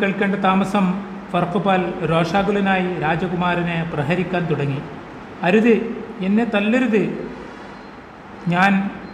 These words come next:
എന്ത് തെറ്റാണ് ചെയ്തത്? ഒരു സംശയം ചോദിച്ചത് ഇത്ര വലിയ തെറ്റോ? അതല്ലാതെ അശ്ലീലമായ ഒരു വർത്തമാനവും ഞാൻ പറഞ്ഞില്ലല്ലോ." രാജകുമാരൻ്റെ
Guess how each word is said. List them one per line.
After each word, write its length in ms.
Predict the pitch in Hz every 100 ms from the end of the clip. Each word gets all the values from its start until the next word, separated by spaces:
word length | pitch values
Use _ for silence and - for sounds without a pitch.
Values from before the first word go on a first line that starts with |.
| - - - - -
എന്ത് 300 | 175 180 220 208
തെറ്റാണ് 340 | - 196 208
ചെയ്തത്? 500 | 190 180 175 175 175 - - - - - - -
ഒരു 100 | 190
സംശയം 500 | 214 190 190 226 226
ചോദിച്ചത് 540 | 208 202 208 - 202 185 196 - - - -
ഇത്ര 240 | 180 - 247
വലിയ 220 | 233 220
തെറ്റോ? 440 | 220 220 202 151 117 - - - - - -
അതല്ലാതെ 800 | 151 185 185 190 185 180 175 - - - 170
അശ്ലീലമായ 640 | 165 214 220 226 214 208
ഒരു 420 | 202 190 196 190 - - - -
വർത്തമാനവും 680 | 180 170 214 214 214 208 196
ഞാൻ 200 | 185 185 180
പറഞ്ഞില്ലല്ലോ." 680 | 175 185 196 185 175 170 175 - - - - - - - - - - - - - - - - -
രാജകുമാരൻ്റെ 800 | 147 156 175 170 165 165 160